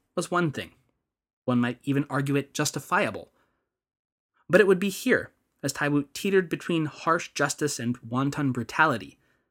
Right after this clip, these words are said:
that Prime Minister Cui Hao would push him over the edge. Cui told the emperor something to the effect of, "Yes, the monks of Chang'an were in rebellion and deserved to die, but they're just a symptom of the larger problem,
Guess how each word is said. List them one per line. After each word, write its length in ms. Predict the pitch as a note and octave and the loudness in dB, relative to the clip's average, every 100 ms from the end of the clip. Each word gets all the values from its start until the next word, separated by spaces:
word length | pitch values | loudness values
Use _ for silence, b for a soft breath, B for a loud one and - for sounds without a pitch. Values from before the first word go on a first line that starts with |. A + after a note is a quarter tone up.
| _ - | _ -8
that 140 | B2 | -6
Prime 240 | - C#3+ C#3+ | 0 2 4
Minister 300 | C#3 C3+ C#3+ | 2 0 -4
Cui 240 | - A#2+ | -2 -6
Hao 380 | - D#3 A#2 - _ - | 0 0 0 -4 _ -4
would 280 | C3 - | -4 -6
push 260 | - A2+ - | -10 -6 -4
him 160 | C3 C3 | -4 -4
over 200 | G#2 A2 | -8 -10
the 160 | A2+ | -8
edge. 380 | B2+ C#3+ - - _ _ _ _ _ _ _ _ _ _ _ _ - | -4 -4 -4 -14 _ _ _ _ _ _ _ _ _ _ _ _ 6
Cui 160 | A3 | 6
told 180 | G#3+ G#3+ | 8 2
the 120 | G#3+ | 2
emperor 280 | G#3 G#3+ D#3+ | 2 4 2
something 340 | - G3 F#3+ F#3 | 4 0 0 -6
to 100 | E3+ | 0
the 100 | E3+ | -2
effect 400 | - A#3+ - E3 | 2 0 2 0
of, 300 | C#3+ B2+ - _ _ | 2 0 -12 _ _
"Yes, 500 | E3 F#3 - - - | -2 0 0 -6 -6
the 80 | - | 0
monks 220 | D3+ F3+ | 2 2
of 100 | F#3 | 0
Chang'an 420 | - F3 E3+ F3 B2 | 0 2 4 2 2
were 160 | C#3+ | 0
in 140 | D3+ E3 | 0 0
rebellion 400 | C#3 D3+ E3+ E3 | 2 2 0 0
and 140 | D3+ | -2
deserved 360 | C3 B2+ D#3 D3 | -2 -2 -2 -4
to 80 | |
die, 340 | G#2+ C3+ D3 - _ _ _ _ _ _ _ - | -4 -2 -4 -8 _ _ _ _ _ _ _ -6
but 160 | - | -2
they're 120 | D#3+ | 0
just 220 | E3+ E3 - | 0 -2 -2
a 60 | |
symptom 540 | - - A3+ - D2 - _ | 0 2 2 0 -6 -14 _
of 100 | D3 | -6
the 100 | D3 | -2
larger 280 | C#3+ D#3+ D#3+ | 0 0 -2
problem, 460 | D3 - C#3+ - | -4 -4 -6 -6